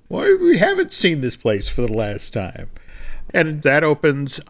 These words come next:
It's an enormous success, which is not gonna go unnoticed by Disney. And they're like, "Okay, how do we get our own Hogwarts?" And it's May twentieth, two thousand eleven. It's the opening day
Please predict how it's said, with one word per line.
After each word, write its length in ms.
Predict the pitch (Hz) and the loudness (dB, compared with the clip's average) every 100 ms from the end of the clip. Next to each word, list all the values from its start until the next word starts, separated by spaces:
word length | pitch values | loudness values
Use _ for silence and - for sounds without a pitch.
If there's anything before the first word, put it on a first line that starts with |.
| - | -2
It's 220 | 156 - | 0 2
an 140 | 143 123 | 2 4
enormous 600 | 120 117 143 151 139 - | 2 2 0 0 -2 -4
success, 640 | 131 - 98 92 - - - _ - - - | -8 -6 -6 -6 -8 -16 -20 _ -16 -8 -6
which 300 | 147 143 - | -4 -4 -4
is 160 | 165 151 | -6 -6
not 180 | 214 - | -6 -4
gonna 340 | 247 - - - | -4 -4 -6 -4
go 180 | 196 196 | 0 2
unnoticed 420 | 202 202 202 - | 2 -2 -2 -2
by 420 | 180 190 196 196 - | 0 0 -2 -8 -4
Disney. 600 | 135 147 185 196 208 220 - | 2 2 2 -4 -6 -10 -4
And 220 | 131 127 | -2 0
they're 160 | 135 | -2
like, 320 | 131 120 123 - | -2 -4 -6 -8
"Okay, 800 | 131 - - 120 123 147 - 165 | -10 -10 -6 -4 -2 -4 -4 -4
how 200 | 120 113 | -2 -2
do 80 | |
we 120 | 110 110 | -2 -2
get 180 | 117 | 0
our 280 | 123 123 117 | 0 -2 -6
own 640 | - 117 127 160 196 220 262 - - - - - | -6 -4 -4 -4 -6 -6 -8 -14 -12 -8 -4 2
Hogwarts?" 560 | 180 180 196 202 196 - | 2 2 -2 -2 -6 -6
And 220 | 143 131 - | -4 -4 -4
it's 300 | 143 113 - | -2 -2 -2
May 320 | 120 123 151 | 0 2 0
twentieth, 560 | 143 - 135 123 107 - | -4 -4 -2 0 0 -2
two 140 | 123 | -4
thousand 360 | 120 113 107 107 | -2 -2 -2 -4
eleven. 420 | 101 101 95 87 _ - - | -4 -6 -6 -10 _ -18 -8
It's 300 | 131 - - | -8 -8 -6
the 240 | 120 104 | -2 0
opening 420 | 117 127 151 143 | 0 2 2 0
day 440 | 127 113 113 110 | 2 2 2 -2